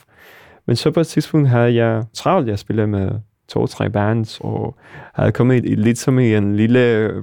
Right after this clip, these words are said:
rockstar mini-verden, som, åh, åh, åh, jeg var cool, og alle kender mig i den her lille by. Så min ego var lidt som, åh, åh, åh. Men så,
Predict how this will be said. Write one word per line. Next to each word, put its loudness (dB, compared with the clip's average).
rockstar 0
mini-verden, 0
som, -6
åh, -4
åh, -4
åh, -4
jeg 0
var 0
cool, 2
og -2
alle 0
kender -2
mig 0
i 2
den -2
her 0
lille -2
by. -2
Så -2
min -2
ego 2
var 2
lidt -2
som, -6
åh, -10
åh, -6
åh. -18
Men 0
så, 0